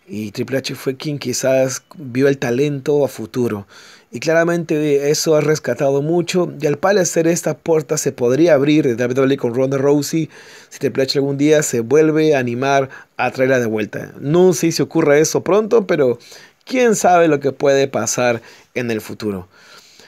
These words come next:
Recordemos de que Ronda, pues definitivamente la última vez que estuvo en W W E fue en SummerSlam del año pasado, el veinte veintitrés. Perdió frente a Shayna Baszler, creo que todos recordamos eso.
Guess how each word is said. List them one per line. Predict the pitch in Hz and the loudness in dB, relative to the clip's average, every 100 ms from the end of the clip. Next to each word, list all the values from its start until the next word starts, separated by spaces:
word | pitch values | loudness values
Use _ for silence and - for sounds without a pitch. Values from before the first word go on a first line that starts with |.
| _ | _
Recordemos | 127 131 139 175 196 | -8 -2 2 2 2
de | 175 | 0
que | 151 156 127 | 0 0 2
Ronda, | 127 143 165 156 165 160 131 131 | 0 0 0 2 4 4 2 -4
pues | 123 110 | -6 -6
definitivamente | 113 - 131 139 143 143 160 151 151 131 - | -8 -8 -4 -2 -2 -2 0 2 2 0 -2
la | |
última | 131 143 139 | -2 0 0
vez | |
que | 139 | -2
estuvo | 123 - 147 139 | -6 -4 -2 0
en | |
W | 131 139 | 2 2
W | 139 135 151 160 | 2 2 2 0
E | |
fue | 135 - 156 160 156 147 - - - - | -2 -2 2 4 2 0 -8 -20 -20 -10
en | 139 | -6
SummerSlam | 127 160 175 160 151 185 147 | -2 0 0 0 2 0 0
del | 120 | 0
año | 127 143 | 0 -2
pasado, | 139 - 226 165 | -2 2 2 2
el | 123 | 0
veinte | 117 143 139 139 | 0 -2 0 0
veintitrés. | 135 117 123 190 190 180 - - - _ | -2 -4 -2 0 0 -2 -8 -16 -20 _
Perdió | - 139 131 175 | -2 0 2 2
frente | 165 156 123 | 2 -2 -4
a | |
Shayna | 110 131 147 127 | -4 -2 0 -2
Baszler, | 110 139 151 143 143 139 | 0 0 0 0 0 0
creo | 135 131 | 0 -4
que | 127 | -2
todos | 139 139 | -4 -4
recordamos | 131 117 123 120 110 | -4 -6 -6 -6 -4
eso. | 139 131 147 143 | -4 -2 0 -2